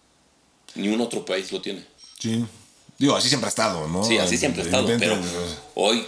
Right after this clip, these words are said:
Speaker 1: con nuevas generaciones, nueva tecnología, el abaratamiento de muchísimos costos,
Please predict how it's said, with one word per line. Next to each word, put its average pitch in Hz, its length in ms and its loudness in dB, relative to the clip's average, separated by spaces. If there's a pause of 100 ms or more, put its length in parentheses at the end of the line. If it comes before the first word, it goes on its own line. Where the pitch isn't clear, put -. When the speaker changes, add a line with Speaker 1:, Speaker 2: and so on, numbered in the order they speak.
Speaker 1:
con 110 160 0
nuevas 113 320 2
generaciones, 98 800 -2
nueva 104 220 0
tecnología, 98 760 -4
el 90 100 -4
abaratamiento 92 680 -6
de 92 60 -6
muchísimos 87 520 -10
costos, - 680 -8